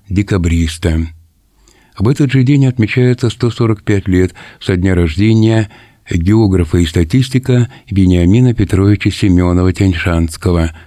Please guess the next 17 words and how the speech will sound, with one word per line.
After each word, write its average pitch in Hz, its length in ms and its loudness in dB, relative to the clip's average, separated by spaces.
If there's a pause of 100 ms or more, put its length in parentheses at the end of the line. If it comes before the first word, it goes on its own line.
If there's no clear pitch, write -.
(120)
тысяча 90 300 -2
восемьсот 85 420 -4
семидесятый, 92 760 -2
тысяча 107 380 -4
девятьсот 107 400 -2
сорок 95 320 -4
второй 90 340 -2
годы. 82 480 -2 (1300)
Десятое 151 600 0
апреля. 92 720 0 (320)
Исполняется 120 760 0
сто 123 220 -4
двадцать 120 440 -2
лет 104 220 0
со 98 120 -2
дня 90 180 0
рождения 107 680 0